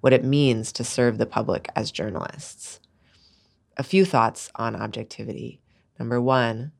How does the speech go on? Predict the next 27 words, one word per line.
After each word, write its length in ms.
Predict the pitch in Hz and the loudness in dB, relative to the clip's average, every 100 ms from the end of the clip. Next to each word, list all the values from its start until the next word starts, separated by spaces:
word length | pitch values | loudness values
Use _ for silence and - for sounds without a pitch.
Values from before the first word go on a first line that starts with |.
| _ _ _ _ _ | _ _ _ _ _
neutrality 600 | 131 131 - 127 135 143 | -4 -2 2 4 4 2
isn't 380 | - 120 117 - | 0 -4 -6 -10
real. 500 | 101 110 110 - 143 _ _ _ _ _ - _ _ _ _ _ _ _ - | -6 -6 -6 -10 -14 _ _ _ _ _ -20 _ _ _ _ _ _ _ -4
Neutrality 640 | 131 139 127 127 120 117 | 0 6 6 6 4 0
is 120 | 113 | -2
impossible 560 | 117 123 123 127 120 113 | -4 0 0 0 -2 -2
for 140 | 120 | -2
me, 360 | 127 135 135 - | -2 0 0 -2
and 200 | 120 131 | -2 -2
you 80 | |
should 200 | 131 139 | -2 0
admit 400 | 143 147 151 - | 0 0 0 0
that 120 | 139 123 | -2 0
it 80 | |
is 200 | 117 117 | 0 0
for 120 | - 110 | -4 -4
you 180 | 110 | -4
too. 380 | 101 - 87 - _ _ _ _ _ _ _ _ | -6 -6 -8 -8 _ _ _ _ _ _ _ _
As 160 | 139 123 | 0 4
a 40 | |
member 380 | 131 131 127 123 | 6 6 6 4
of 120 | 113 | 4
a 40 | 113 | 2
marginalized 680 | 113 113 113 110 101 101 | 0 0 -2 -4 -4 -4
community, 680 | - 139 156 127 82 107 - - | -6 -2 0 0 -2 -2 -4 -6
I'm 140 | 113 | -10
transgender, 760 | - 113 110 - 117 113 107 | -6 -6 -6 -4 -4 -2 -4